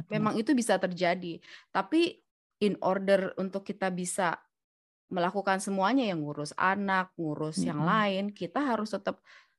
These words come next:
Speaker 1: membuat cinta itu tetap terpelihara. Ya, seperti
Speaker 2: Mm-mm.
Speaker 1: halnya tanaman juga, kita harus nyiramin. Percuma aja s-, misalnya tanaman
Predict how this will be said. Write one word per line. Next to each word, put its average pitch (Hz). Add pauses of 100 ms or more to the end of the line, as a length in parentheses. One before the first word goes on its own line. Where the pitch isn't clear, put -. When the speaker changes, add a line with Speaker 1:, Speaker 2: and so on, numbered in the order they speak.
(260)
Speaker 1:
membuat 196
cinta 196
itu 190
tetap 226
terpelihara. 208 (400)
Ya, -
seperti 226
Speaker 2:
Mm-mm. -
Speaker 1:
halnya 226
tanaman 214
juga, 262
kita 165
harus 175 (160)
nyiramin. 151
Percuma 190
aja 294
s-, -
misalnya 180
tanaman 175